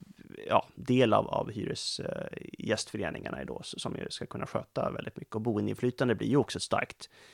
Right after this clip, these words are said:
det blir ju också väldigt, väldigt stark fråga under, under sjuttio och framförallt kanske åttiotalet också. Så det, det har ju förmodligen, eh, ihop med det där. Men, alltså, tittar man på, på de tidiga hyresgästföreningarna så, så är det precis såna frågor som de, de pysslar med.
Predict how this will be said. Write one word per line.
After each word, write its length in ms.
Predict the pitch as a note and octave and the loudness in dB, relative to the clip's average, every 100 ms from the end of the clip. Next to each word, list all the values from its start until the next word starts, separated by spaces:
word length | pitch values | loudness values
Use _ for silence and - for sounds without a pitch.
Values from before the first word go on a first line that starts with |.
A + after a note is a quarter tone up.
| - _ C#3+ | -20 _ 0
det 60 | C3 | 4
blir 140 | A#2+ | 8
ju 60 | B2+ | 8
också 220 | G#2 A#2+ | 6 4
väldigt, 220 | A2 G2+ | 4 4
väldigt 180 | G#2+ G#2 | 0 0
stark 220 | G#2 - | 0 0
fråga 380 | - B2+ - D3+ | 2 2 4 4
under, 220 | A2 - | 4 2
under 200 | - - | -2 -2
sjuttio 560 | - - - - - - - | -6 -6 -4 -4 -4 -8 -8
och 320 | - - - | -8 -8 -8
framförallt 280 | - - - | -6 -6 -8
kanske 160 | A#2+ | -8
åttiotalet 480 | D3 - - D3 D#3 | -8 -8 -6 -6 -6
också. 260 | - - C3 _ _ _ _ _ _ _ | -8 -10 -10 _ _ _ _ _ _ _
Så 160 | - A#2 | 0 4
det, 140 | A2+ | 4
det 100 | A#2 | 4
har 200 | A2+ B2 | 6 6
ju 100 | A#2 | 4
förmodligen, 600 | B2+ A2+ G#2+ G#2 G#2 E2+ | 2 2 2 0 -2 -4
eh, 340 | - - - | -6 -8 -6
ihop 260 | A2+ A2+ - | -6 -6 -4
med 80 | G#2+ | -2
det 140 | C#3 | 0
där. 200 | - C#3 - _ - - _ - | -2 -4 -10 _ -20 -20 _ -4
Men, 640 | B2+ B2+ C#3 C#3 C3+ C3 | 2 8 10 10 10 8
alltså, 200 | A#2 C3 | 8 6
tittar 260 | C3+ A#2 C#3+ | 2 2 6
man 140 | F3+ | 6
på, 160 | E3+ D#3 | 6 4
på 140 | - | 4
de 100 | C#3 | 4
tidiga 360 | B2+ A#2 - A#3+ | 4 4 6 4
hyresgästföreningarna 840 | C#4+ B2+ - - - - - G1+ | 6 2 0 -4 -4 -2 -2 -4
så, 120 | - - | -6 -6
så 140 | - B2 | -4 -2
är 40 | |
det 60 | B2 | -2
precis 280 | - E3+ | 0 0
såna 200 | - C3+ | 0 -4
frågor 280 | - - - | -4 -6 -6
som 180 | - - | -6 -4
de, 200 | - C#3 - _ - _ _ _ | -4 -6 -10 _ -20 _ _ _
de 140 | - A2+ | -6 -2
pysslar 300 | G#2 - | 0 0
med. 140 | - | -4